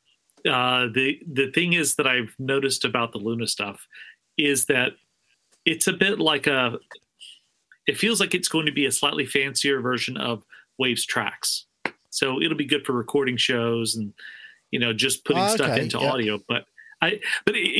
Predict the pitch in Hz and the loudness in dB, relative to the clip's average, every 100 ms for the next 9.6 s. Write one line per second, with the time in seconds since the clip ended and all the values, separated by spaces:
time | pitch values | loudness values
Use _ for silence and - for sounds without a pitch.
0 | 208 196 202 196 277 294 - 156 143 - | 4 4 4 2 2 2 2 2 2 2
1 | 170 - - 165 - 139 127 - 147 127 | -2 0 0 2 2 0 -2 2 2 2
2 | 127 135 117 143 - 117 127 117 _ - | 2 0 0 -2 -2 -2 -2 -2 _ -2
3 | 160 143 127 117 120 - 120 123 123 107 | -2 0 -2 0 -2 -2 -2 -2 -2 -2
4 | 101 - 107 110 110 135 117 104 - - | -2 -4 -6 -6 -2 -2 -2 -2 -6 -8
5 | _ _ _ _ _ _ _ - 202 - | _ _ _ _ _ _ _ -2 2 2
6 | 214 233 170 151 139 123 - - - - | 2 2 2 2 2 0 -8 -16 -18 -2
7 | 147 196 - 165 165 127 175 - 135 113 | 0 2 2 0 0 -2 0 0 0 -2
8 | 123 110 110 160 143 120 120 117 135 196 | -2 -2 0 0 0 0 0 2 0 0
9 | 113 107 104 - 113 - | 0 0 0 0 -2 -4